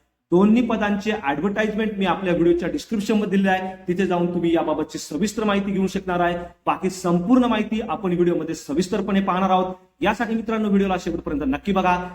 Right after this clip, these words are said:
चॅनलवरती नवीन असाल तर चॅनलला सबस्क्राईब करा, बेल आयकॉनला प्रेस करा, कारण असेच नवनवीन जॉब रिलेटेड अपडेट मी नेहमी आपल्यासाठी घेऊन येत असतो. चला तर सुरू करू आजचा हा व्हिडिओ. नमस्कार मित्रांनो, रयत शिक्षण संस्था सातारा यांच्या मार्फत असिस्टंट प्रोफेसर म्हणजे सहाय्यक प्राध्यापक पदांच्या वॅकन्सी सुटलेल्या आहेत.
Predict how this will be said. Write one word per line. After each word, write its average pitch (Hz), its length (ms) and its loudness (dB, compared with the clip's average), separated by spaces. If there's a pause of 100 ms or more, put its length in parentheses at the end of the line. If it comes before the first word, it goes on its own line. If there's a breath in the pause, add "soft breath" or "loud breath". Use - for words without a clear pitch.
(160)
चॅनलवरती 233 380 0
नवीन 247 180 2
असाल 233 260 -4
तर 220 60 -8
चॅनलला 185 300 -4
सबस्क्राईब 185 460 -6
करा, 196 220 -2
बेल 214 340 -2
आयकॉनला 208 340 0
प्रेस 175 280 -2
करा, 147 180 -4 (320 soft breath)
कारण 139 220 -2
असेच 247 380 2
नवनवीन 208 380 0
जॉब 175 220 -2
रिलेटेड 170 220 -4
अपडेट 151 400 -2
मी 143 100 2
नेहमी 160 340 2
आपल्यासाठी 180 460 -4
घेऊन 151 140 -2
येत 143 120 -4
असतो. 135 420 -6 (180)
चला 208 220 0
तर 220 60 -2
सुरू 196 200 0
करू 165 320 0 (120)
आजचा 143 340 -2
हा 127 80 -4
व्हिडिओ. 139 280 0 (840)
नमस्कार 202 340 4
मित्रांनो, 196 440 4
रयत 170 260 4
शिक्षण 180 320 -4
संस्था 160 400 0
सातारा 151 380 -2
यांच्या 151 340 2
मार्फत 143 520 0
असिस्टंट 185 520 0
प्रोफेसर 151 440 2
म्हणजे 127 280 2
सहाय्यक 135 480 -2
प्राध्यापक 151 420 -2
पदांच्या 131 440 0
वॅकन्सी 135 500 -2
सुटलेल्या 131 400 0
आहेत. 131 100 0